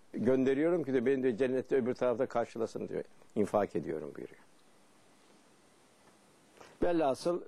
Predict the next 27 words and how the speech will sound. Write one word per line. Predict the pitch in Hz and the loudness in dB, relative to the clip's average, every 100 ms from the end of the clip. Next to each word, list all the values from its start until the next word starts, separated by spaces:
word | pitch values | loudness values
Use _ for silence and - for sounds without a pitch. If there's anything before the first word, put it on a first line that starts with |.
| - - | -8 0
Cenab-ı | 147 156 139 151 | 2 4 2 2
Hak | 156 - - - - 151 | 0 -8 -20 -20 -14 2
bir | 180 | 2
günün | 160 160 151 131 | 4 4 4 4
başlangıcından | 139 - 139 131 110 123 123 143 | 2 2 0 2 0 2 2 2
başlıyor, | 156 139 - 151 156 - - 123 | 2 0 0 0 0 -4 -6 0
gecenin | 135 147 135 | 2 2 2
örtmesinden | 139 120 - 127 - 110 117 127 | 2 0 0 -2 2 0 0 0
başlıyor. | 143 135 - 151 143 - - - - | 0 -2 0 0 0 -6 -20 -20 -6
Bir | 127 156 | 2 4
muhasebe, | 147 147 143 135 135 123 | 4 4 2 2 0 0
bir | |
tefekkür | - 120 120 104 127 | -2 -2 0 -2 2
halinde. | 143 139 147 139 147 - - - - - | 2 2 0 -2 -2 -6 -18 -20 -20 0
Ondan | 139 151 160 | 2 4 2
sonra | 160 - 143 147 - - - - - - | -2 0 0 0 -4 -12 -20 -20 -8 2
o | 156 - - - - | 2 2 -6 -16 2
ilahi | 147 156 151 156 185 - | 4 6 4 2 0 0
azap | 139 151 - | 2 2 -2
kamçılarının, | 156 147 - 143 135 117 110 - - - - - - - - | -2 -2 0 0 2 0 -4 -6 -18 -20 -20 -20 -20 -14 0
gadab-ı | 139 151 151 | 2 2 2
ilahinin, | 147 143 135 139 143 | 2 4 2 2 0
kahri | 123 139 127 160 | 0 -2 -2 0
ilahinin | 139 139 139 127 | 2 2 0 0
tecelli | 135 107 139 143 | -2 0 0 2
ettiği | 151 - 135 | 0 0 -2
kavimlerden | 131 127 127 127 120 127 123 | 0 0 2 2 0 -2 -4